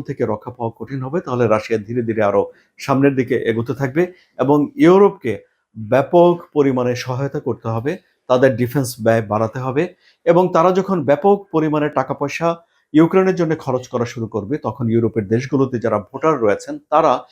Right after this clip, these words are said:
তাদের নিজেদের দেশের ভেতরে নিজেদের, আহ, সরকারের, আহ, ভূমিকা নিয়ে প্রশ্ন তুলবে।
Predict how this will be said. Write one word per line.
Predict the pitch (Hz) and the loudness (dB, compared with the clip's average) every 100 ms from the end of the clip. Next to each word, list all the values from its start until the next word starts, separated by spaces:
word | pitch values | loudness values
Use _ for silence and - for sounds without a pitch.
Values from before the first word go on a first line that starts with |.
| _ _ - | _ _ -2
তাদের | 147 165 185 151 | 0 2 2 2
নিজেদের | 151 180 190 180 151 - _ _ _ _ | 2 2 4 4 2 -10 _ _ _ _
দেশের | 110 151 151 190 156 | 0 0 2 0 2
ভেতরে | 139 117 117 147 123 | -2 0 -2 0 0
নিজেদের, | 147 170 175 170 160 - _ _ - | 4 4 4 2 2 -10 _ _ -2
আহ, | 123 123 120 - | 2 4 2 -2
সরকারের, | 156 143 151 135 117 - _ _ _ | -2 2 2 2 0 -2 _ _ _
আহ, | 120 117 113 101 | 0 2 2 0
ভূমিকা | 127 156 156 135 110 | -2 0 2 0 0
নিয়ে | 110 - | -4 -4
প্রশ্ন | 123 - - | -8 -8 -8
তুলবে। | 90 - | -8 -10